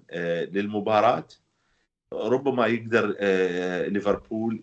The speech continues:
يعني يحصل شيء من مباراة، آه، توتنهام. الفوز على توتنهام مو صعب، والمحافظة على شباك نظيفة أمام توتنهام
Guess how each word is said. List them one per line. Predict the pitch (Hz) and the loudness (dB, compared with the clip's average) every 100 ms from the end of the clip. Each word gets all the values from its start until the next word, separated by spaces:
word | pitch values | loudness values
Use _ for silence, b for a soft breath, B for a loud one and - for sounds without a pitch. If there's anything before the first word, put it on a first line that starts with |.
| _ | _
يعني | 98 98 90 85 98 92 - | -6 2 2 2 -4 -12 -14
يحصل | 73 - 117 - 95 | -8 -6 -4 -2 -4
شيء | - 117 113 | -4 -6 -8
من | 104 | -8
مباراة، | 90 92 98 107 - _ 95 | 0 4 4 2 -4 _ 0
آه، | 92 87 87 | 2 0 -2
توتنهام. | 104 95 80 78 - B B - | -2 -2 -4 -6 -10 B B -2
الفوز | 104 139 151 | 0 2 4
على | 123 139 | 4 4
توتنهام | 143 143 139 147 | 2 0 2 0
مو | 131 135 | 2 0
صعب، | 123 95 - - _ _ _ _ _ _ _ _ | 2 -2 -4 -10 _ _ _ _ _ _ _ _
والمحافظة | 104 104 98 127 131 123 107 | 4 4 4 6 8 6 4
على | 98 110 101 | 4 4 2
شباك | 117 107 120 117 - - _ _ _ _ _ | -2 4 6 4 -2 -20 _ _ _ _ _
نظيفة | 101 101 110 120 - 101 92 - | -4 -2 0 0 0 0 0 0
أمام | 104 117 113 | 0 0 0
توتنهام | 127 117 117 104 117 117 | -2 0 -2 2 2 0